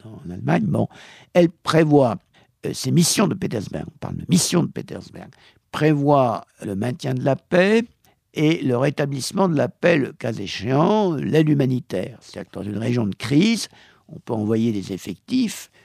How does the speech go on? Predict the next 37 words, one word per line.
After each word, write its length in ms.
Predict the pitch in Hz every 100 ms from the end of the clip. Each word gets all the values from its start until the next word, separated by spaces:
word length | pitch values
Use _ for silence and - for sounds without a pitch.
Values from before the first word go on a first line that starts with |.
| _ -
pour, 360 | - - - -
euh, 80 | -
maintenir 580 | 98 95 98 - 113 95
la 180 | 95 95
paix 340 | _ 131 107
entre 260 | 92 - 98
les 220 | 95 95
belligérants, 920 | 117 95 98 95 98 131 196 220 214 - _
pour 120 | - 101
apporter 500 | - 110 - 127 117
une 140 | 104
aide 160 | 113 104
humanitaire, 800 | 101 107 107 - 151 165 208 220 _ _ -
ou 180 | 233 320
éventuellement, 760 | 170 135 123 - 120 110 151 196
comme 220 | 123 104
au 60 | -
Kosovo 560 | - 104 - 113 156
par 200 | 156 -
exemple, 340 | 92 104 160 -
pour 200 | - - _
rétablir 600 | - 127 117 113 117 117
la 140 | 107 95
paix 360 | - 143 180 - _ _ _
si 240 | - 117
dans 120 | 110
une 180 | 104 101
guerre 180 | 104 95
civile, 600 | - 110 101 120 156 135 - _ _ 113
un 140 | 101
camp 220 | - 139
menace 400 | 123 110 104 -
l'autre. 340 | 104 90 - - _ _ _
Ce 200 | - 104
sont 140 | 160 208
des 500 | 156 143 147 110 139
opérations 840 | 131 113 107 117 - - 247 226